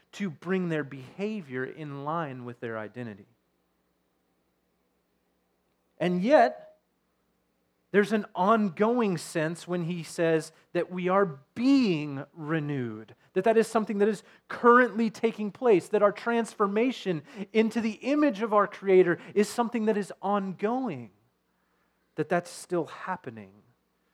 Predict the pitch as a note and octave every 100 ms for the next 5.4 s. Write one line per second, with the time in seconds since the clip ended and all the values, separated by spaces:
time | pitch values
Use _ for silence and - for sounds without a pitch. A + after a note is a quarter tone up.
0 | _ _ _ _ _ _ - A3+ G#3+ A3
1 | A#3 A3+ A3+ A3 G3+ - G#3 G#3 G3 D#3+
2 | - C#4+ C4 F3 A3+ - A3 G3+ G3+ -
3 | A#3+ G#3 - A#3+ G3 - F3+ G#3 G#3+ G#3+
4 | A3 G#3 G3+ - C4 G#3+ G3 G#3+ G#3 A3
5 | C#4+ A#3 G3+